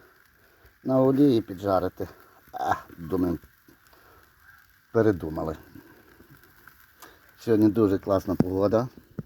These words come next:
Небо чистеньке, чистеньке.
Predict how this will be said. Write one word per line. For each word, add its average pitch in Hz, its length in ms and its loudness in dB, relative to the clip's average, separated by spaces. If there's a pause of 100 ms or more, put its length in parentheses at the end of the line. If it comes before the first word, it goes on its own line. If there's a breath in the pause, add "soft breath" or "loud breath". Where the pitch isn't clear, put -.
(1500)
Небо 92 380 -2
чистеньке, 101 800 -2
чистеньке. 87 800 -6